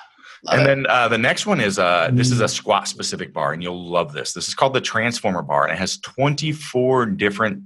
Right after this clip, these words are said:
Speaker 2: load settings. Actually forty-eight, but only twenty-four are usable, where
Speaker 1: Wow.
Speaker 2: we actually can move the load in space. So if you're familiar with a safety squat bar, it's a s-, squat bar with handles on it. One of the problems is the handles are always up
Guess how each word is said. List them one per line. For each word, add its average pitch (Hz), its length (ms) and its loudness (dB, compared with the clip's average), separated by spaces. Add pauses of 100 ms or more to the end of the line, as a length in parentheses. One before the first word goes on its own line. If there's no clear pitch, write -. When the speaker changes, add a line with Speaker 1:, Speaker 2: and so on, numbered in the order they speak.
Speaker 2:
load 95 440 0
settings. 71 360 -2
Actually 113 240 -2
forty-eight, 76 520 -4
but 82 120 -8 (120)
only 90 180 -4
twenty-four 78 460 -4
are 69 40 -4
usable, 71 480 -8 (400)
where 156 140 4
Speaker 1:
Wow. 120 80 0
Speaker 2:
we 131 80 2
actually 143 320 0
can 113 160 -4
move 139 300 0
the 139 120 2
load 113 320 0
in 110 320 -4
space. - 720 -4 (300)
So 101 520 0 (220)
if 101 140 -8
you're 120 80 -2
familiar 139 400 2
with 143 120 2
a 95 80 2
safety 120 320 -2
squat 90 300 0
bar, 80 200 2
it's 80 120 -6
a 87 80 -4
s-, - 380 -10 (100)
squat - 320 2
bar 113 140 4
with 95 120 0
handles 82 380 -8
on 71 160 -6
it. - 80 -12 (400)
One 139 140 2
of 151 80 0
the - 20 -8
problems 113 320 2
is 101 240 -4 (320)
the 95 80 -8
handles 113 340 0
are 101 100 6
always 104 320 2 (240)
up - 360 -2